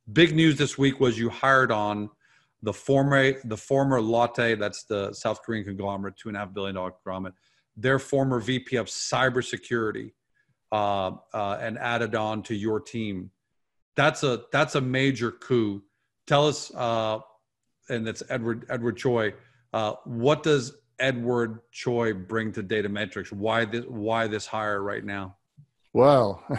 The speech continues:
Speaker 2: <laughs> Ed, um, Ed is fantastic. Ed brings, you know, years and years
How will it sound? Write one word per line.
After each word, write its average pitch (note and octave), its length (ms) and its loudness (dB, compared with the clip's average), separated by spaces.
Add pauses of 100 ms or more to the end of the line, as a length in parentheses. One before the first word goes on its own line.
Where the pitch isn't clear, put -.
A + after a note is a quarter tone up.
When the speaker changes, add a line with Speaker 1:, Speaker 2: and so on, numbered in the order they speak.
Speaker 2:
<laughs> C3+ 340 4 (840)
Ed, C#3 480 8 (200)
um, G#2+ 640 0 (600)
Ed C#3 200 6
is A#2 140 2
fantastic. G#2+ 760 -2 (140)
Ed D3 320 6
brings, A#2 720 2
you C3 320 -4
know, G#2 320 0
years B2+ 720 6
and A2+ 320 0
years A2+ 760 4